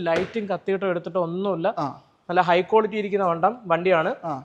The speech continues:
Speaker 1: നമുക്കിവിടെ ഒരു സെക്കൻഡ് ഓണർ ആയിട്ട് രജിസ്റ്റർ ചെയ്യാൻ പറ്റുന്ന വാഹനമാണ്.
Speaker 2: അതെ അല്ലേ?
Speaker 1: നിലവിൽ എല്ലാ സർവീസും കറക്റ്റ് കമ്പനിയിൽ ചെയ്തൊരു വണ്ടിയാണ്.
Speaker 2: സിംഗിൾ ഓണറാ?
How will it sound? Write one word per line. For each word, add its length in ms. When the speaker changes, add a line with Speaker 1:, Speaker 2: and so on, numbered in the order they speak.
Speaker 1:
നമുക്കിവിടെ 340
ഒരു 80
സെക്കൻഡ് 400
ഓണർ 200
ആയിട്ട് 160
രജിസ്റ്റർ 300
ചെയ്യാൻ 160
പറ്റുന്ന 200
വാഹനമാണ്. 560
Speaker 2:
അതെ 160
അല്ലേ? 280
Speaker 1:
നിലവിൽ 340
എല്ലാ 720
സർവീസും 540
കറക്റ്റ് 420
കമ്പനിയിൽ 380
ചെയ്തൊരു 340
വണ്ടിയാണ്. 360
Speaker 2:
സിംഗിൾ 140
ഓണറാ? 200